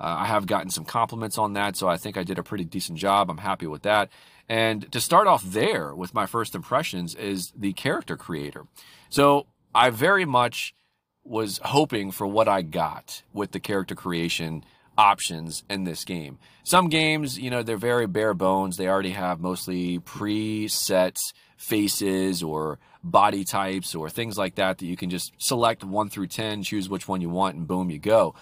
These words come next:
But other games allow you to get more detailed in it, as this game does, which is choosing the depth and the width and the height of your forehead, your cheekbones, your chin, your throat,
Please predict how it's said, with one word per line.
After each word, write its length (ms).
But 240
other 240
games 340
allow 160
you 100
to 60
get 140
more 200
detailed 520
in 100
it, 140
as 440
this 240
game 320
does, 400
which 200
is 240
choosing 600
the 220
depth 540
and 180
the 60
width 480
and 120
the 100
height 420
of 120
your 140
forehead, 760
your 160
cheekbones, 880
your 120
chin, 460
your 140
throat, 440